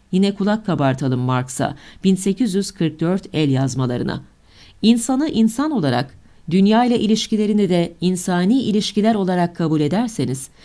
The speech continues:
sevgiyi yalnız sevgiyle, güveni yalnız güvenle değiştirebilirsiniz. Sanatın tadına varmak istiyorsanız, sanat kültürü almış biri olmalısınız. Başkaları üzerinde etkili olmak istiyorsanız,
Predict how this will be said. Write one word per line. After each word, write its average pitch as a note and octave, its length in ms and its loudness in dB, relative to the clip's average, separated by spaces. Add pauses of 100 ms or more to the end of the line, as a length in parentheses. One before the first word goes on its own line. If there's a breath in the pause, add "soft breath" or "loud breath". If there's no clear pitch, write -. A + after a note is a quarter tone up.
(180 loud breath)
sevgiyi A3+ 500 4
yalnız C4 360 2
sevgiyle, G3 680 0 (320 loud breath)
güveni G3+ 380 4
yalnız G#3+ 540 2
güvenle F#3 420 2
değiştirebilirsiniz. C3 1040 -2 (380 loud breath)
Sanatın F#3+ 560 -2
tadına G#3 400 0
varmak D#3 320 -2
istiyorsanız, E3 720 -2 (320 loud breath)
sanat A#3+ 460 0
kültürü G#3+ 380 0
almış E3 400 -2
biri D3+ 120 2
olmalısınız. C3 800 -2 (300 soft breath)
Başkaları F3 520 0
üzerinde F3+ 520 0
etkili D#3 280 -2
olmak C3+ 320 0
istiyorsanız, A3+ 760 0